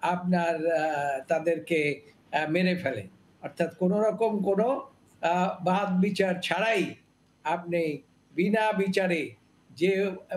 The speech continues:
যে অধিকার সংবিধান আমাদেরকে দিয়েছে যে বিচার পাওয়ার, সেই অধিকার থেকে তাদেরকে বঞ্চিত করে, আহ, আপনার মেরে ফেলা হচ্ছে।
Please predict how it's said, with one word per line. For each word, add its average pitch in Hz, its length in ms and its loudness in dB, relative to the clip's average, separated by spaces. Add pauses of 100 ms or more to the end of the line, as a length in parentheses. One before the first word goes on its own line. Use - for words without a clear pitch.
(260)
যে 175 120 2
অধিকার 202 720 0 (240)
সংবিধান 214 600 0
আমাদেরকে 220 520 0
দিয়েছে 202 420 0
যে 208 140 0
বিচার 185 380 0 (100)
পাওয়ার, 196 300 2 (380)
সেই 196 260 0
অধিকার 190 520 0
থেকে 214 260 -2
তাদেরকে 185 500 -2
বঞ্চিত 165 460 -4
করে, 220 600 0 (300)
আহ, 185 200 0 (120)
আপনার 170 400 -2
মেরে 156 240 0
ফেলা 135 300 -4
হচ্ছে। 117 380 -8